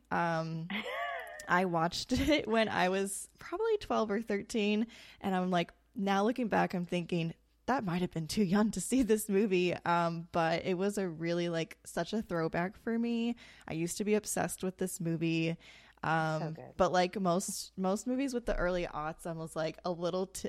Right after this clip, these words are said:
Speaker 1: like, scared to go back and watch it 'cause I'm like, "How did this age?" Um, so I wanted to revisit it, and surprisingly, it wasn't as bad as I thought it was
Speaker 2: Right.
Speaker 1: going to be. So certainly not as bad as others that I have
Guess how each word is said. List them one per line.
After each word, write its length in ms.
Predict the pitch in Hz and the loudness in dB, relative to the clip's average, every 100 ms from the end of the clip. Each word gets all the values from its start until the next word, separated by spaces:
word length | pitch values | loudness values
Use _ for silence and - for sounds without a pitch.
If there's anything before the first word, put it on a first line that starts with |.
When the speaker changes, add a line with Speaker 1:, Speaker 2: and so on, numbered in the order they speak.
| - | -2
Speaker 1:
like, 220 | 170 170 - | -2 -2 -6
scared 380 | - 175 165 | 2 2 4
to 180 | - 190 | 4 2
go 200 | 190 220 | 4 2
back 280 | 175 160 - | 4 4 2
and 160 | 175 160 | 0 0
watch 240 | 156 - | -2 0
it 120 | 196 | -2
'cause 160 | - - | -4 -6
I'm 100 | 160 | 0
like, 180 | 165 - | 0 0
"How 180 | 180 | -2
did 180 | 175 185 | 0 -2
this 200 | 175 170 - | -4 -4 -2
age?" 500 | 156 165 220 - - - - - - | 0 2 0 -2 -10 -14 -20 -20 -2
Um, 600 | 180 170 165 156 156 160 - | 2 4 2 0 -4 -10 -2
so 160 | - 180 | 4 6
I 80 | 175 | 6
wanted 240 | 175 175 | 2 -2
to 80 | - | -2
revisit 440 | 165 160 - - - | -2 -2 -4 -4 -4
it, 260 | 151 139 - | -4 -6 -4
and 220 | 165 170 | -4 -4
surprisingly, 640 | - 339 320 247 220 196 | -4 -4 -2 -2 0 0
it 120 | 170 175 | 0 0
wasn't 280 | 202 254 | 0 0
as 100 | 269 247 | -4 0
bad 320 | 190 180 175 | 2 2 2
as 120 | 170 | -2
I 360 | 170 160 165 175 - | -2 0 0 -4 -2
thought 200 | 160 160 | -2 2
it 60 | |
was 120 | 151 156 | 2 0
Speaker 2:
Right. 60 | |
Speaker 1:
going 240 | - 165 156 | -2 -6 -6
to 100 | 160 | -6
be. 260 | 160 156 160 | -4 -4 -4
So 240 | 190 160 - | -4 -6 -6
certainly 380 | - 196 180 196 | -6 -4 -2 -2
not 300 | 180 160 165 | 0 -2 -2
as 120 | 170 | -2
bad 260 | - 160 156 | -2 0 0
as 200 | 156 160 | -2 -2
others 440 | - 147 156 175 - | -2 -2 -2 -4 -2
that 180 | 214 | -2
I 260 | 202 208 208 | 0 0 0
have 400 | 214 208 196 196 | -2 -4 -4 -6